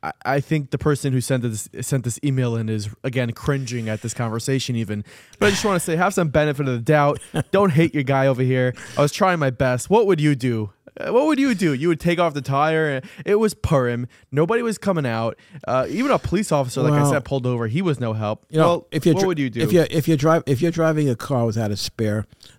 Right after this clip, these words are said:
Speaker 2: number one, you should join triple A. It's very inexpensive. Uh, but being that it was, um, uh, it was Purim, you probably should have called double A.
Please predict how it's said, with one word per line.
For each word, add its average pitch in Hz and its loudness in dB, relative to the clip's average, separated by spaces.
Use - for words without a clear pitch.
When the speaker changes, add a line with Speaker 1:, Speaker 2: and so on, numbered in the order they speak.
Speaker 2:
number 123 0
one, 120 2
you 107 0
should 110 -2
join 117 4
triple 104 0
A. 98 2
It's - -14
very 113 2
inexpensive. 101 -4
Uh, 117 0
but 113 -2
being 160 4
that 135 4
it 131 4
was, 127 2
um, 120 2
uh, 110 0
it 117 -4
was 113 0
Purim, 165 2
you 113 0
probably 131 2
should 123 -2
have 120 -2
called 123 2
double 123 2
A. 90 -4